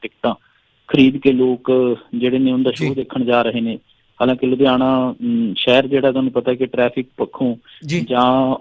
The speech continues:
Speaker 1: ਉੱਥੇ ਕਾਫੀ ਮੁਸ਼ਕਿਲ ਹੁੰਦੀ ਆ, ਪਰ ਪੀ ਏ ਯੂ ਦੇ ਵਿੱਚ ਹੋ ਰਿਹਾ ਦਿਲਜੀਤ ਦਾ ਅੱਜ ਸ਼ੋਅ। ਇਹ ਤੋਂ ਬਿਨਾਂ ਦੋ ਹਜ਼ਾਰ ਚੌਵੀ ਦੀ ਜਦੋਂ ਅਸੀਂ ਗੱਲ ਕਰਦੇ ਹਾਂ ਤਾਂ ਦੋ ਹਜ਼ਾਰ ਚੌਵੀ ਦੇ ਵਿੱਚ ਹੁਣ ਕਿਸਾਨ ਅੰਦੋਲਨ ਜਿਹੜਾ ਹੈ ਉਹ ਤਾਂ ਫਰਵਰੀ ਮਹੀਨੇ ਦਾ ਜਾਰੀ ਹੈ, ਪੂਰਾ ਸਾਲ ਇਹ ਹੋ ਚੱਲਿਆ।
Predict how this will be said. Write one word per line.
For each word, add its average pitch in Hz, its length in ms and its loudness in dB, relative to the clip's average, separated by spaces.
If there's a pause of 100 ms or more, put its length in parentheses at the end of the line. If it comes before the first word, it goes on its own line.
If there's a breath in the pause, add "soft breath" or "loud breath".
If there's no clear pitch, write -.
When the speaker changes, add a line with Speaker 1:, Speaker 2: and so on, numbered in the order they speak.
Speaker 1:
ਉੱਥੇ 131 600 2 (320)
ਕਾਫੀ 117 420 0
ਮੁਸ਼ਕਿਲ 120 380 -4
ਹੁੰਦੀ 120 240 -2
ਆ, 151 60 2
ਪਰ 151 180 0
ਪੀ 139 200 -2
ਏ 147 60 2
ਯੂ 147 160 -2
ਦੇ 151 100 0
ਵਿੱਚ 143 260 -2
ਹੋ 127 180 0
ਰਿਹਾ 139 220 0
ਦਿਲਜੀਤ 127 480 -6
ਦਾ 113 160 -2
ਅੱਜ 117 100 -4
ਸ਼ੋਅ। 151 240 -4 (480)
ਇਹ 214 80 2
ਤੋਂ 254 120 4
ਬਿਨਾਂ 262 240 4
ਦੋ 226 200 2
ਹਜ਼ਾਰ 233 240 -2
ਚੌਵੀ 208 680 -2 (160)
ਦੀ 196 120 -8
ਜਦੋਂ 196 260 -4
ਅਸੀਂ - 140 -12
ਗੱਲ 160 200 -2
ਕਰਦੇ 160 360 -6
ਹਾਂ 156 180 -2
ਤਾਂ 156 140 -12
ਦੋ 147 180 -2
ਹਜ਼ਾਰ 143 180 -2
ਚੌਵੀ 135 420 -2
ਦੇ 143 100 -4
ਵਿੱਚ 131 380 -2 (480)
ਹੁਣ 143 120 0
ਕਿਸਾਨ 139 440 2 (100)
ਅੰਦੋਲਨ 139 520 2
ਜਿਹੜਾ 139 240 2
ਹੈ 139 140 0
ਉਹ 151 240 -6
ਤਾਂ 165 180 -2
ਫਰਵਰੀ 147 440 0
ਮਹੀਨੇ 147 360 -4
ਦਾ 139 100 -2
ਜਾਰੀ 113 380 -2
ਹੈ, 113 40 0
ਪੂਰਾ 156 240 2
ਸਾਲ 139 340 2
ਇਹ 143 80 0
ਹੋ 127 100 -4
ਚੱਲਿਆ। 107 300 -14